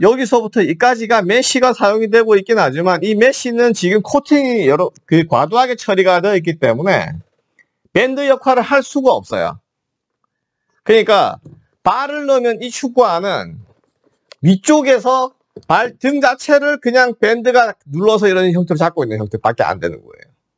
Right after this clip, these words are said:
그러면 밴드가 없는 나머지 부분, 이런 부분들은 어떻게 하는 거예요? 이런 부분. 그리고 여기가 발등이라고 하면 여기를 밴드로 눌렀다고 했을 때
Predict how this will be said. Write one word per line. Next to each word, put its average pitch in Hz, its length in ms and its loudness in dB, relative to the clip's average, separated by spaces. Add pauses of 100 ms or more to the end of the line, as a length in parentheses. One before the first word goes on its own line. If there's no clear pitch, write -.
(1040)
그러면 214 560 2 (640)
밴드가 247 480 -2
없는 185 220 -4
나머지 170 420 -2
부분, 98 400 -10 (1000)
이런 208 240 2
부분들은 135 460 -2
어떻게 92 440 -6
하는 90 180 -2
거예요? - 240 -16 (640)
이런 95 220 -6
부분. 87 360 -8
그리고 214 500 2 (1300)
여기가 240 600 2
발등이라고 190 640 0
하면 117 400 -4
여기를 247 460 0
밴드로 240 520 2
눌렀다고 220 560 0
했을 202 300 -4
때 104 380 0